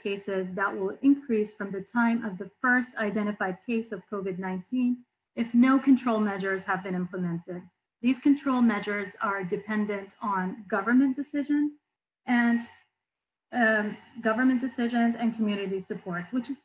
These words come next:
something that the government of Saudi Arabia, with the coordination of the Ministry of Health, have been doing fantastically since the beginning of this crisis.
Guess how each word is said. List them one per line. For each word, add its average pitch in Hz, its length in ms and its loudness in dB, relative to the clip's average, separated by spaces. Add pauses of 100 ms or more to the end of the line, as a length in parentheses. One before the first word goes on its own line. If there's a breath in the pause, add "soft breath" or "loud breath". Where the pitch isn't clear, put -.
something 240 500 2
that 208 300 2
the 214 60 -4
government 208 580 -2
of 190 160 -8
Saudi 214 300 0
Arabia, 196 580 -4 (480)
with 262 240 0 (100)
the 220 120 0
coordination 202 600 -4
of 196 120 -6
the 202 80 -4
Ministry 202 420 -4
of 185 100 -8
Health, 196 360 -6
have 196 180 -2
been 208 140 -2
doing 202 260 -2
fantastically 196 840 -8
since 226 360 -2
the 220 80 -8
beginning 202 480 -2
of 180 160 -10
this 185 160 -12
crisis. 180 560 -10